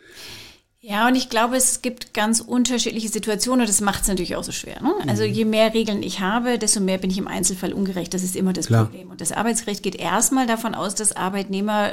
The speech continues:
Speaker 1: schützenswert sind, klar, aber auch des Schutzes bedürftig sind. Und ich glaube, das stimmt nicht mehr für alle Berufsgruppen und
Speaker 2: Mhm.
Speaker 1: für alle Mitarbeiter und Mitarbeiterinnen. Und diese Differenzierung bekommt das Arbeitsrecht schlecht hin, das ist klar,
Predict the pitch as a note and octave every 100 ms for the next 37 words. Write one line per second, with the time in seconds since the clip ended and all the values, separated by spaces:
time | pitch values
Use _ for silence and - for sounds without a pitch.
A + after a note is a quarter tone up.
0 | - - - - A3+ - G3+ F#3 F3+ -
1 | F#3 F3 A#3 B3 C#4+ F4 E4+ - F#3 G#3
2 | - G3+ G3+ F#3+ - - F#3+ G3 - A3+
3 | G3 - F#3 G#3 G3+ F#3+ - - - -
4 | - _ - - - - G3 - G3 G3+
5 | G#3+ - A#3 A3+ F#3 - D#3+ D#3+ - -
6 | D3+ - - - - - - C3+ B2 -
7 | B2 - C#3+ C4+ - - F3 - - -
8 | - - - - - - - - F#3 -
9 | - - - G3+ G#3 G#3+ G#3+ G3+ B3 B3+
10 | A3+ A3 G3+ F#3 F#3 G3+ F#3+ F#3 F3+ F#3
11 | - C4+ F4 A3+ - G#3 G3+ E4